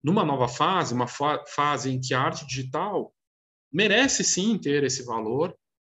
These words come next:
esse valor único, e novos artistas podem despontar, como tá acontecendo. Como tá acontecendo, né? Trouxe aqui o conteúdo da Lívia Electra. Lívia Electra é fotógrafa brasileira, que faz trabalho com músicos, bandas e é fotógrafa.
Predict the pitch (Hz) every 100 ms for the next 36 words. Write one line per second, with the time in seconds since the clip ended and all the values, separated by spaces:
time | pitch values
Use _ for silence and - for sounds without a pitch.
0 | _ - 117 120 120 117 113 147 185 -
1 | 190 - _ _ - 151 190 208 175 170
2 | 170 165 165 151 160 - 147 147 143 -
3 | 160 160 160 208 226 262 262 262 269 311
4 | 285 131 _ _ _ _ - 302 277 269
5 | 254 - 165 - - _ _ - 156 190
6 | _ _ 170 180 185 190 185 175 175 170
7 | 160 147 180 180 151 131 113 - - -
8 | _ _ _ _ _ 117 135 156 135 139
9 | 156 - 180 - _ _ _ _ - 226
10 | 226 247 254 123 - - - _ _ 127
11 | 220 269 254 233 202 208 147 98 - _
12 | _ - 147 196 226 220 196 190 190 170
13 | 156 208 247 240 233 226 135 147 202 226
14 | 233 226 - 180 185 208 214 190 151 107
15 | 98 -